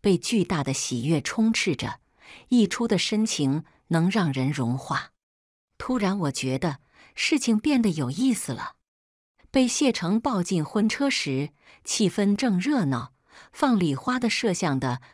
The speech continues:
都围了过来。傅静舟却不知从哪挤了进来，双手死命扣住车窗，生怕被人拽开。“姐姐，不嫁好不好？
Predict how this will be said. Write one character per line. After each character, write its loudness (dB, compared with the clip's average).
都 0
围 0
了 -2
过 -2
来。 -6
傅 2
静 2
舟 2
却 0
不 0
知 2
从 2
哪 2
挤 -2
了 -2
进 0
来， -2
双 2
手 2
死 -2
命 4
扣 0
住 -2
车 -2
窗， -2
生 2
怕 0
被 0
人 0
拽 -2
开。 -6
“姐 2
姐， -2
不 2
嫁 2
好 -2
不 -4
好？ -6